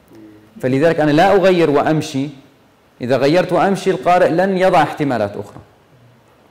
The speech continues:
لكن أنا أقول للقارئ في الأصل كذا، يعني وأصلحته أنا بحسب السياق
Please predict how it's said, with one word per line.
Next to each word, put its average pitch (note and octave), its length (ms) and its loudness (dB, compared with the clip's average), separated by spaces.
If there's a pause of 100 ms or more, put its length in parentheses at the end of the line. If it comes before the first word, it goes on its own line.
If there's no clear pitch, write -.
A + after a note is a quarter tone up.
(140)
لكن A2+ 160 -10
أنا C3 140 -2
أقول F3 320 -2
للقارئ A#2 500 -2
في - 120 -10
الأصل C#3+ 400 -4
كذا، G#2+ 260 -8 (920)
يعني A2+ 200 -6
وأصلحته C#3+ 1000 -2
أنا F3 260 -2 (160)
بحسب C3 580 -4
السياق A#2 440 -6